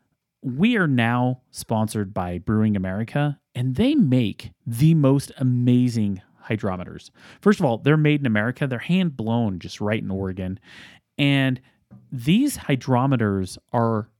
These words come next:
tools that you can use to make sure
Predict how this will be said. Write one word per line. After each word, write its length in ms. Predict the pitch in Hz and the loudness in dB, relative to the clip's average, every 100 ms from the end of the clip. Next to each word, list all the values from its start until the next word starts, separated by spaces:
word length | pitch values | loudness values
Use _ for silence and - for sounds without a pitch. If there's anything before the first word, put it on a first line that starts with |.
| _ | _
tools 640 | - 170 160 95 90 - - | -8 0 0 0 -6 -12 -10
that 120 | 101 | -8
you 280 | 104 127 185 | -4 -2 -2
can 260 | 202 190 | 0 0
use 440 | 120 127 117 98 92 | 2 2 2 0 -4
to 120 | - | -4
make 300 | 104 110 113 | 0 0 -2
sure 640 | - - 110 101 95 90 | -6 -4 -2 0 -2 -6